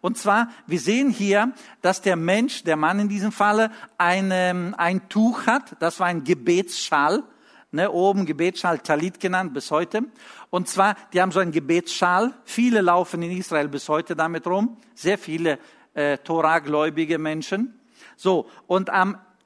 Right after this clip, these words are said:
an je, an den jeweiligen vier Enden waren so Quasten angenäht. Und die gibt es bis heute. So, und diese Quasten, die haben eine ganz konkrete Aufgabe.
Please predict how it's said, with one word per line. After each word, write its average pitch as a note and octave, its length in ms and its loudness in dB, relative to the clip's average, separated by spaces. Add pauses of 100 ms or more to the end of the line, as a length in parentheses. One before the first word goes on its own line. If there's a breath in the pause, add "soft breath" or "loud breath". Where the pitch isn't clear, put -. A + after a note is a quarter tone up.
an F3+ 240 0
je, G#3+ 220 0
an F#3+ 160 0
den F#3+ 160 -2
jeweiligen G#3 560 0
vier A3 400 0
Enden A#3 580 2 (240 loud breath)
waren G3 380 2
so G3+ 180 -2
Quasten G#3+ 800 -2
angenäht. D#3+ 840 0 (280 soft breath)
Und F3 180 -2
die G3 40 0
gibt A#3+ 240 0
es G#3+ 80 -2
bis G#3+ 260 -4
heute. A#3 480 0 (920 soft breath)
So, G3 320 0 (160 loud breath)
und F#3 240 0
diese A3 240 2
Quasten, A3 540 0
die F3+ 120 -2
haben F#3+ 220 2
eine F3 140 -2 (160)
ganz G3+ 420 2
konkrete G3+ 600 0
Aufgabe. D#3+ 680 0